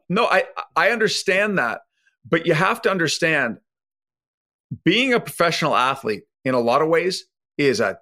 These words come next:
terrible way to live. Like, the demands that are put on you, the, the linking, direct linking of your performance, no matter what else is going on in your life, and your future and reputation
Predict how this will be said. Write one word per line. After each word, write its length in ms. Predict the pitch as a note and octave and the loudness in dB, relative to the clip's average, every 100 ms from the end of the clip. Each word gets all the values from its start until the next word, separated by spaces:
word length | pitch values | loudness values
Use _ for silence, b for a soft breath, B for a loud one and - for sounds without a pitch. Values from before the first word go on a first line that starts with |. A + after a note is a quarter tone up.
| _ _ - | _ _ -10
terrible 680 | - G3 F#3 B2 F2 - _ _ - | -2 2 4 2 -2 -12 _ _ -4
way 220 | A#2+ B2 | 0 0
to 80 | A#2+ | 0
live. 320 | G2+ E2 _ _ _ _ _ _ - | -4 -6 _ _ _ _ _ _ -2
Like, 240 | C3 B2+ - | -2 -2 -4
the 160 | A#2+ | -2
demands 520 | A#2+ B2 C#3 F3+ G#3 | 0 2 2 2 0
that 120 | F#3+ F3+ | 0 -2
are 80 | |
put 220 | - E3+ D#3 | 0 0 2
on 180 | D3 | 0
you, 340 | C3+ B2+ A#2+ B2 _ _ _ - | 0 0 -2 -6 _ _ _ -8
the, 400 | G#2+ C#3 C#3 - _ - _ - - | 0 2 2 -2 _ -20 _ -20 -4
the 160 | C3 C3+ | 2 2
linking, 680 | B2 D3 G3+ F#3+ A3 G#3+ - - | 4 2 2 2 2 0 -2 0
direct 420 | D3 D3 G#3 - | 2 2 2 0
linking 460 | E3 E3+ E3+ D#3+ D3 | 0 0 -2 -4 0
of 160 | B2 A2 | 0 0
your 320 | A2+ C#3+ G3 | 0 2 2
performance, 1000 | G#3 F#3+ - G#3 G3+ A#2+ A2 D#3 - - - | 2 -2 2 4 4 2 -2 -4 -10 -12 -4
no 80 | A#2 | 0
matter 200 | B2 B2 | 2 2
what 160 | A#2+ C#3 | 4 2
else 180 | D3 | 2
is 60 | B2+ | 0
going 240 | D#3+ D3+ | 0 2
on 180 | D3+ D#3 | 4 2
in 60 | D#3 | 2
your 120 | D#3+ | 2
life, 420 | D3+ A#2 B2 - _ _ _ _ _ _ | 2 2 -2 -10 _ _ _ _ _ _
and 260 | C3 C3+ A#2+ | -2 0 2
your 200 | C#3 C#3 | 2 2
future 580 | - - E3 E3+ F3+ F3 | 0 -4 -2 2 0 0
and 160 | B2+ A2+ | -2 0
reputation 880 | A#2 - - - D#3 D3+ E3+ D#3+ | 0 -2 -10 -6 -4 -2 -2 -4